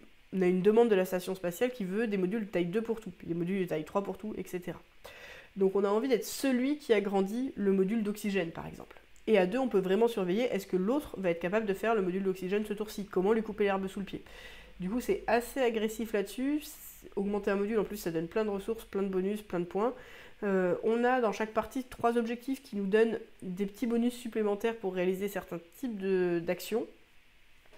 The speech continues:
qui font que les parties varient vraiment pas mal en fonction de ce qui se passe, en fonction de la répartition des choses, en fonction des plans qui sont tirés en âge un.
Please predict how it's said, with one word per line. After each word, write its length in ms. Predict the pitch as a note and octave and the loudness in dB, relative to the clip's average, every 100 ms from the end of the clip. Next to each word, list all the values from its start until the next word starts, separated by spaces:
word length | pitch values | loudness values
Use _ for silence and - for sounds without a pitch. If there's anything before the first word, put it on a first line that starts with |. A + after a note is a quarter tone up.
| - - | -20 -18
qui 100 | - | -8
font 140 | G#3 C4 | -2 2
que 40 | |
les 80 | A#3+ | 2
parties 260 | F#3 - B3+ | 0 -2 0
varient 200 | F#3+ F#3 | 0 0
vraiment 400 | E3+ F3 A#3+ C4 | 0 2 2 4
pas 120 | A#3 | 4
mal 200 | A3 A3 | 4 2
en 60 | F#3 | 0
fonction 300 | F#3+ F#3 G3 | -4 -4 -4
de 100 | G3 | -4
ce 80 | |
qui 140 | G3 - | -6 -12
se 40 | |
passe, 220 | - G3+ | -8 -8
en 60 | G3+ | -8
fonction 220 | F#3+ F#3 | -8 -4
de 20 | |
la 60 | F3 | -2
répartition 440 | E3+ - - - | -2 -6 -12 -8
des 100 | F#3 | -6
choses, 300 | F#3 F#3 F#3 | -6 -6 -4
en 80 | F3+ | -4
fonction 280 | E3 - F#3 | -8 -10 -6
des 120 | E3+ | -6
plans 260 | E3 F#3+ F#3+ | -2 -2 -2
qui 100 | - | -4
sont 100 | F3+ | -8
tirés 200 | F3 E3+ | -4 -2
en 80 | E3+ | -2
âge 180 | E3+ - | -4 -4
un. 220 | E3+ | -4